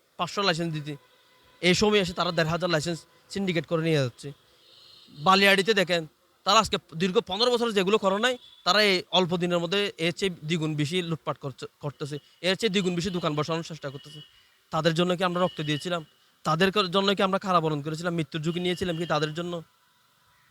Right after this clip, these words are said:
কথা বলার কেউ নেই আজ, বাগবাটোয়ারাতে সবাই লিপ্ত। যে আপনি দেখেন, যারা প্রতিবাদ করতে আসে, এখানে অনেকেই বাগবাটোয়ারা নিয়ে চলে যায়। এর দায়ভার কিন্তু আমার উপরেও আসে।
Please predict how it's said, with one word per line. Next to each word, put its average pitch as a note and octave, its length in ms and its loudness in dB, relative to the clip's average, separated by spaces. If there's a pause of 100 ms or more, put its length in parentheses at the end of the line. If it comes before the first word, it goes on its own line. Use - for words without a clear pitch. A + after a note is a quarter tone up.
(160)
কথা E3+ 220 -2
বলার F3 220 2
কেউ E3 180 0
নেই D#3 180 2
আজ, B2+ 140 0 (680)
বাগবাটোয়ারাতে E3 600 0
সবাই D#3+ 280 0
লিপ্ত। C3+ 340 -2 (720)
যে E3 280 2 (420)
আপনি D#3 240 -4
দেখেন, F3 260 0
যারা F3 180 4
প্রতিবাদ E3+ 440 -2
করতে E3 200 -6
আসে, G3 420 -4
এখানে G#3 220 -6
অনেকেই G3+ 440 -2
বাগবাটোয়ারা D#3+ 540 0
নিয়ে D3+ 180 0
চলে C#3 220 -4
যায়। B2 120 -10 (520)
এর F3 160 2
দায়ভার D#3+ 280 2
কিন্তু E3 180 -6
আমার D#3 180 2
উপরেও D#3+ 280 0
আসে। C3+ 220 -2